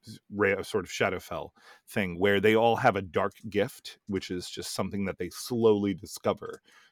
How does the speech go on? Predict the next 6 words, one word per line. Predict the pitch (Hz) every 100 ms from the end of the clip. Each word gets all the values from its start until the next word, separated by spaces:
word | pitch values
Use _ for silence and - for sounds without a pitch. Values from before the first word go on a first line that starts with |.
| _
throughout | - 110 110 104 98 90 85 82 - - _ _ _
their, | 101 90 92 90 87
their | 101 95 87
adventure, | 87 95 - 90
and | 90 95
they | 90